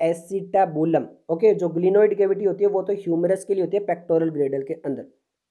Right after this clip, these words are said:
Next हमारा question number ट्वेंटी वन है, ये हमसे पूछा गया था, "Find the mismatch from the following pair।" तो हमें मिसमैच बताना है, यानी जो गलत है वो बताना है। Joint between the carpal and metacarpal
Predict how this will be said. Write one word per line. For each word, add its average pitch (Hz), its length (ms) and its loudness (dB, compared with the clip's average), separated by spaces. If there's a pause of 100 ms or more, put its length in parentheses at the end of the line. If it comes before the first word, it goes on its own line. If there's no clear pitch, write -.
(800)
Next 202 180 2
हमारा 226 140 4
question 214 240 2
number 220 160 6
ट्वेंटी 208 340 2
वन 190 200 2
है, 220 60 4
ये 208 60 6
हमसे 196 200 0
पूछा 190 300 -2
गया 208 240 4
था, 214 60 -10
"Find 196 240 2
the 202 180 4
mismatch 190 640 2
from 180 220 -2
the 180 180 2
following 165 340 0
pair।" 156 180 -4
तो 160 60 -2
हमें 185 120 0
मिसमैच 196 460 0
बताना 175 260 0
है, 196 60 4
यानी 196 140 2
जो 202 120 0
गलत 170 380 -2
है 208 60 0
वो 185 160 0
बताना 139 320 -4
है। 113 120 -12 (1400)
Joint 220 240 8
between 220 380 4
the 226 100 6 (100)
carpal 196 320 4
and 208 220 4
metacarpal 196 540 2